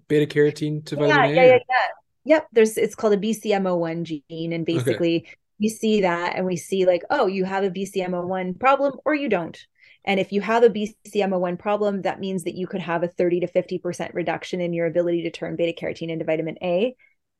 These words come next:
Speaker 2: And then that would equal all of those kind of skin issues, eye issues, eyesight getting worse, night vision getting worse. I've actually had a couple patients be able to get their vision back.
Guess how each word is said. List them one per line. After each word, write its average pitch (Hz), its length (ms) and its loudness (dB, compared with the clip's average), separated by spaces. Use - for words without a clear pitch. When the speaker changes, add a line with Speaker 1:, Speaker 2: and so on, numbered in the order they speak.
Speaker 2:
And 185 220 -2
then 170 280 2
that 170 200 0
would 175 100 -2
equal 170 320 -6
all 160 240 0
of 160 80 -4
those 160 180 -2
kind 165 220 -8
of 165 100 -6
skin 160 240 -10
issues, 160 420 -8
eye 160 260 -8
issues, 156 600 -8
eyesight 165 460 -4
getting 165 300 -6
worse, 160 300 -2
night 180 280 -4
vision 170 280 -4
getting 160 220 -2
worse. 165 260 -6
I've 254 120 0
actually 285 300 -2
had 233 200 -2
a - 40 -2
couple 220 240 -4
patients 220 460 -4
be 208 120 -4
able 190 160 -2
to 196 80 -6
get 190 120 -2
their 170 160 -2
vision 170 360 -2
back. - 460 -10